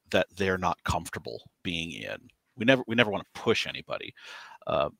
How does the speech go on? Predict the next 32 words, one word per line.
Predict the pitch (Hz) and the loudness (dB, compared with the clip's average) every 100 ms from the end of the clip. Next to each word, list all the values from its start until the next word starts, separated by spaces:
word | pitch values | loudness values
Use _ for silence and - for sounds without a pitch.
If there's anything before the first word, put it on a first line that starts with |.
| _ _ | _ _
we | 123 | -4
wanna | 113 - | -2 -4
give | 113 | -2
people | 123 104 | 2 2
opportunities, | 87 - 202 170 78 - | 0 0 2 2 0 -6
of | |
course, | - 50 - - - - _ | -6 -8 -6 -6 -8 -12 _
but | 123 110 | 6 6
we've | 120 131 | 4 6
got | 123 - | 6 6
plenty | - 135 135 | 2 4 6
of | 127 | 6
brethren | 113 110 107 104 | 4 2 0 -6
who | 92 110 | -8 -6
have | 101 104 - | -2 -2 0
been | 101 | -6
approached | - 98 98 - - - - _ _ - | -2 0 0 -2 -6 -8 -16 _ _ -12
in | 101 | -10
the | |
past | 101 95 95 - 101 | 2 4 4 0 -2
about | 98 - | -2 -2
being | 101 95 95 | -6 -8 -4
officers | 85 90 92 92 90 | -2 -2 -2 -10 -12
'cause | 85 - - | -12 -12 -12
we | 90 | -10
think | 107 - | -8 -6
they're, | 85 - | -6 -6
they're | 85 78 - | -10 -10 -4
wonderful | 95 95 92 | -4 -4 0
officer | 87 95 - | 0 0 -6
material, | 95 - 95 92 92 _ - - - - _ 101 | -10 -4 -2 -2 -4 _ -20 -18 -18 -20 _ 0
but, | 107 95 - - - | 6 6 4 -2 -6